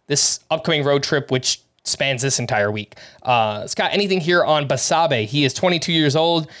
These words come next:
He was hitting two ninety-six in the minors this year, four homers, sixteen steals.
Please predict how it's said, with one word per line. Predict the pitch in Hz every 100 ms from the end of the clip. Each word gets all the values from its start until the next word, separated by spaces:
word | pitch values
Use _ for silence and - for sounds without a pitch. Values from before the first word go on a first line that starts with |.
| - -
He | 147
was | 147
hitting | 156 143 131
two | 196
ninety-six | 190 175 143 - 185 -
in | 160
the | 151
minors | 151 160 147
this | 151 -
year, | 156
four | 147 170 175
homers, | 160 160 156 -
sixteen | 165 - 160 156
steals. | - 147 147 -